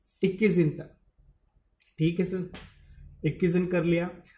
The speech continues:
अब यहाँ पर ये trick है, आप खुद सोचिए कि अगर आपने इक्कीस दिन में ये किया है,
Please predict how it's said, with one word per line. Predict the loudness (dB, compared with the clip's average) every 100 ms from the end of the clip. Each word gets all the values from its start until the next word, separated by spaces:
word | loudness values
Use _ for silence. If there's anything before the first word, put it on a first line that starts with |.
| _
अब | 0 2
यहाँ | 2 2 0
पर | 2 2
ये | 0
trick | 2 2 4
है, | -2 -4 -6 -18 _ -20 -20 -20 _ -20 -20 -20 -20 -14 0
आप | 0 2
खुद | -2
सोचिए | 2 0 2 -2
कि | -2 -8 -12 -4
अगर | -2 4 6
आपने | 6 4 0
इक्कीस | 0 -2
दिन | 0 2
में |
ये | 2
किया | 0 0 0
है, | 0